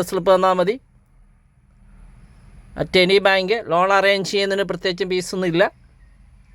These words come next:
അപ്പോൾ already അതിനകത്തൊരു കിണറുണ്ട്. ബസ്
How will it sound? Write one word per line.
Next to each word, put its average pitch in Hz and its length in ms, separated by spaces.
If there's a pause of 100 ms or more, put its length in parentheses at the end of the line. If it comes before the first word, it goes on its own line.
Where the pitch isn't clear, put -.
(680)
അപ്പോൾ 160 240
already 196 320
അതിനകത്തൊരു 202 380
കിണറുണ്ട്. 202 480 (640)
ബസ് 151 260